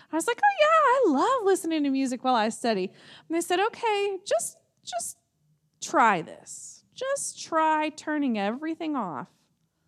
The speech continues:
and allowing yourself to focus and concentrate." Okay.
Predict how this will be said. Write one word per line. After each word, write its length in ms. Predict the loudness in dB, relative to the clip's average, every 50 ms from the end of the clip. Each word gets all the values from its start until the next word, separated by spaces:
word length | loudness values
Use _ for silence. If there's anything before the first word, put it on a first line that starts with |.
| _ _ _ _ _ _ -10
and 100 | -6 -6
allowing 480 | -6 -4 -4 -4 -2 -2 0 0 0 0
yourself 460 | -2 -2 -4 -2 -2 -2 -2 -2 -4
to 120 | -6 -12 -14
focus 680 | -12 -8 -6 -6 -6 -6 -8 -12 -12 -12 -14 -16 -16 -12
and 160 | -10 -10 -10
concentrate." 1080 | -12 -14 -14 -12 -10 -10 -10 -12 -12 -14 -14 -14 -14 -16 -16 -16 -18 _ _ -20 -20 _ _ _ _ _ _ _ _ _ _ _ _ _ _ _ _ _ _ _ _ _ _ _ _ _ -20 _ _ _ _ _ _ _ _ -8 -4
Okay. 760 | -2 0 0 0 0 0 0 0 0 -2 -4 -6 -6 -8 -10